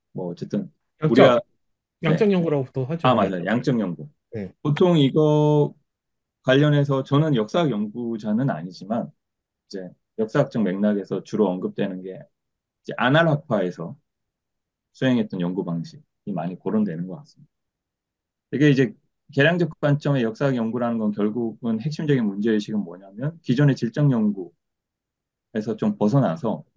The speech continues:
Speaker 1: 우리가 소위 문학에서는 이제 멀리서 읽기라는 개념을 보통 이야기를 하는데 좀 큰 규모의, 어, 데이터를 가지고 전반적으로 역사학적인 어떤 흐름이나 이슈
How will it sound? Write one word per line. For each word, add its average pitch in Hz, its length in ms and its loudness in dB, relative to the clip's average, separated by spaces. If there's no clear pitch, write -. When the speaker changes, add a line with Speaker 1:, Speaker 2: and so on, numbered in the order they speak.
Speaker 1:
우리가 117 260 2
소위 139 460 2
문학에서는 131 640 2
이제 101 140 -2
멀리서 123 380 2
읽기라는 104 440 -6
개념을 90 480 -8
보통 92 280 -16
이야기를 90 360 -14
하는데 120 320 -8
좀 143 300 0
큰 254 380 4
규모의, 143 720 2
어, 95 260 -16
데이터를 113 640 0
가지고 98 580 -4
전반적으로 156 800 2
역사학적인 117 1080 -4
어떤 98 440 -8
흐름이나 147 340 4
이슈 107 440 -4